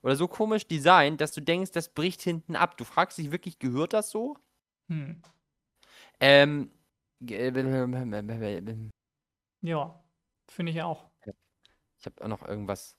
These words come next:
Speaker 2: Ja,
Speaker 1: Was mir
Speaker 2: neue
Speaker 1: gerade
Speaker 2: Busmodelle. Ka-, also es ist halt, es ist ein ständiges, äh, sich selbst neu erfinden, noch futuristischer sein. Da hat wieder irgendjemand seinen Design-Conte-, äh, Contest gewonnen und jetzt müssen halt alle Busse so aussehen.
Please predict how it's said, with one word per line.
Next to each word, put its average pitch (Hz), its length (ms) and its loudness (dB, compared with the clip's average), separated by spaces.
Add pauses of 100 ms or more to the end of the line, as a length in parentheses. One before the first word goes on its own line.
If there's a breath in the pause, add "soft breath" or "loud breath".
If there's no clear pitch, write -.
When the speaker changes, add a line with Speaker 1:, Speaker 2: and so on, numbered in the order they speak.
Speaker 2:
Ja, 170 380 0
Speaker 1:
Was 180 40 4
mir - 40 -
Speaker 2:
neue 185 200 8
Speaker 1:
gerade 104 100 6
Speaker 2:
Busmodelle. 180 480 6
Ka-, - 180 4
also 233 280 6
es 240 160 8
ist 254 160 2
halt, 240 220 8
es 220 260 2
ist 233 140 2
ein 202 120 6
ständiges, 208 840 0
äh, 170 440 4 (180 loud breath)
sich - 320 -4
selbst 196 360 4
neu 185 140 6
erfinden, 180 720 2
noch 185 200 2
futuristischer 180 800 -2
sein. 156 460 2
Da 151 100 2
hat 151 120 -4
wieder 160 200 2
irgendjemand 165 640 2
seinen 160 300 0
Design-Conte-, 180 880 2
äh, 190 160 -2
Contest 180 520 0
gewonnen 165 440 0
und 160 120 -4
jetzt 151 240 -8
müssen 160 320 -4
halt 151 120 -4
alle 156 160 -2
Busse 175 280 -8
so 131 120 -6
aussehen. 151 560 -4